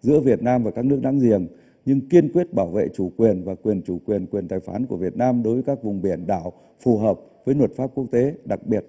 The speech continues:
là Công ước Luật Biển của Liên Hợp Quốc một chín tám hai. Tăng cường dự báo các kịch bản có thể xảy ra trên Biển Đông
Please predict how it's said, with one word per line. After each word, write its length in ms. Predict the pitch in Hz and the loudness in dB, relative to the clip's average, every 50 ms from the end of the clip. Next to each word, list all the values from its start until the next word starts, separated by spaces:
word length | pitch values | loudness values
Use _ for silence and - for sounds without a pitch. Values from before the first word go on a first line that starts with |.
| - | -10
là 120 | - 95 90 | -12 -10 -10
Công 240 | - - 113 117 131 | -6 -6 -2 0 0
ước 160 | 147 139 113 | 0 -2 -4
Luật 160 | 92 - - | -8 -8 -4
Biển 220 | 104 101 87 - - | -4 -4 -4 -4 -8
của 60 | - | -10
Liên 80 | 90 104 | -10 -8
Hợp 80 | 107 - | -8 -6
Quốc 140 | - 143 139 143 | -4 -4 -4 -4
một 140 | - - - - | -6 -10 -10 -8
chín 140 | - 110 113 | -8 -6 -4
tám 140 | 113 120 123 | -2 -2 0
hai. 220 | 127 123 120 113 113 - - _ _ _ _ _ _ _ _ _ _ _ _ _ _ _ | 0 0 0 -2 -2 -8 -18 _ _ _ _ _ _ _ _ _ _ _ _ _ _ _
Tăng 200 | - 156 160 156 | 4 4 4 4
cường 220 | - 143 127 113 107 | 6 6 6 6 6
dự 160 | 98 117 90 | 4 0 0
báo 220 | 80 110 113 131 143 | 2 2 2 2 2
các 160 | - 160 160 - | 2 0 -2 0
kịch 120 | - 117 101 101 | 0 0 0 0
bản 240 | 98 92 87 78 78 - | 0 0 -2 -2 -4 -6
có 100 | 110 127 | -6 -4
thể 160 | - 113 87 | -4 -4 -4
xảy 220 | - - 85 80 | -4 -4 -6 -4
ra 180 | 87 113 123 127 | -2 0 -2 -2
trên 240 | 123 - 131 131 117 | 0 -2 -2 0 0
Biển 180 | 101 87 - | -2 -2 2
Đông 180 | 113 123 131 | 2 2 2